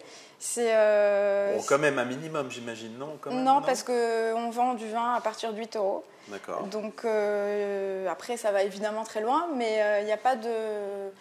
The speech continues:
Speaker 1: je n'ai pas d'abonnement, je n'ai pas de club, je n'ai pas de, voilà. Vous êtes libre de venir me voir,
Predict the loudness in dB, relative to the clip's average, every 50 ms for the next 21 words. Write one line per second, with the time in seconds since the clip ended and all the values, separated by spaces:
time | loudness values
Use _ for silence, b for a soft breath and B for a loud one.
0 | B B B B B -12 -10 -8 -6 -4 -4 -4 -4 -4 2 2 4 6 6 4
1 | 4 0 -2 -2 -2 -2 -2 -2 -4 -6 -8 -8 -8 -8 -2 0 2 2 2 0
2 | -2 -4 -6 -8 -12 -18 -20 -14 -8 -2 2 4 4 4 4 2 -4 -10 -10 -10
3 | -12 -12 -2 0 2 2 2 2 -2 -4 -4 -4 -2 -2 -2 -4 -4 -4 -6 -6
4 | -8 -10 -12 -12 -12 -10 -8 -4 -4 -4 -4 -4 -2 0 4 4 4 4 4 0
5 | -2 -2 -2 -2 -2 -4 -4 -6 -4 0 2 4 4 4 2 0